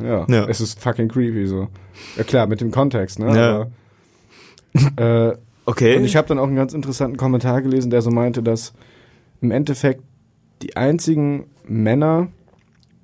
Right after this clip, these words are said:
Speaker 1: die grundsätzlich davon ausgehen, dass alle anderen Männer schlecht sind und ihren Töchtern was Böses wollen oder so, im Endeffekt selber die Leute sind, die grundsätzlich so abgefuckte Gedankengänge erstmal haben.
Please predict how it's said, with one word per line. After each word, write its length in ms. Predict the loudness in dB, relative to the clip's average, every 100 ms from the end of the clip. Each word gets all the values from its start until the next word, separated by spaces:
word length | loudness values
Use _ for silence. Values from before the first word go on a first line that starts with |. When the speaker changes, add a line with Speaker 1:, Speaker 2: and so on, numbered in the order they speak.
| _
Speaker 1:
die 100 | -6
grundsätzlich 480 | 0 2 2 -2 0
davon 220 | -2 -2
ausgehen, 380 | -2 -4 -2 -2
dass 160 | -2 0
alle 180 | 0
anderen 240 | 2 2 2
Männer 240 | 2 0
schlecht 380 | -2 -4 -4 -4
sind 280 | -4 -4 -6 -18 _ _ _ _ _ _ _ _ _
und 160 | -2 0
ihren 220 | 0 -2
Töchtern 400 | 0 0 2 0
was 140 | 0
Böses 480 | 0 0 2 0 -2
wollen 320 | -2 0 -2
oder 260 | -2 -2 -2
so, 320 | -2 -2 -2 -6 -16 _ _ _ _ _ _ _ _ _ _ _ _ _ -4
im 120 | -2
Endeffekt 560 | 0 -2 0 -2 -2 -4
selber 400 | 2 4 4 4
die 300 | 2 2 2
Leute 340 | 2 2 2
sind, 240 | -2 -2
die 320 | 0 -2 -2 -6 -14 _
grundsätzlich 460 | -6 -2 -2 -2 -4
so 100 | -6
abgefuckte 520 | -6 -6 -6 -6 -6
Gedankengänge 520 | -2 -2 -2 -2 -2
erstmal 280 | -2 -4 -4
haben. 320 | -2 -4 -6